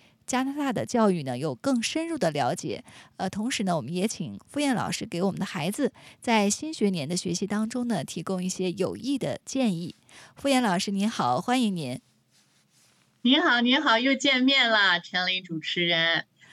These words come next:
Speaker 2: 哎呀，我真是很感谢你，每次都给我这个机会，真的是，我觉得，啊，我会更加的努力。啊，大家好，听众朋友们，大家好，我们又见面了。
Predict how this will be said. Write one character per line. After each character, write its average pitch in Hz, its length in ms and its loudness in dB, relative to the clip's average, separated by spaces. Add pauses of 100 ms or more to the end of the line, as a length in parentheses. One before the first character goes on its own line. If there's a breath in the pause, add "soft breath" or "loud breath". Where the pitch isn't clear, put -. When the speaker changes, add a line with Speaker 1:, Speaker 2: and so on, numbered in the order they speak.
Speaker 2:
哎 196 80 2
呀， 190 360 4
我 185 80 -2
真 247 220 4
是 254 120 -2
很 233 200 0
感 175 260 2
谢 226 220 -4
你， 165 300 -4
每 151 140 -6
次 151 140 -12
都 214 100 -2
给 202 140 -2
我 160 140 0
这 156 100 -8
个 156 100 -2
机 208 240 -8
会， 196 320 -4 (160 soft breath)
真 226 160 -2
的 196 120 0
是， 135 260 -2
我 131 140 -6
觉 151 180 -6
得， 175 300 0 (400 loud breath)
啊， 156 240 -2
我 160 100 -2
会 185 260 0
更 185 200 -4
加 180 160 2
的 180 100 -2
努 147 220 0
力。 175 260 0
啊， 147 160 -2
大 170 220 0
家 185 200 2
好， 135 520 -4
听 170 240 -6
众 170 200 -4
朋 147 200 -4
友 160 180 -4
们， 151 100 0
大 143 120 0
家 160 200 2
好， 135 360 -4
我 143 100 -4
们 147 80 0
又 160 140 2
见 143 260 -2
面 135 240 0
了。 92 140 -10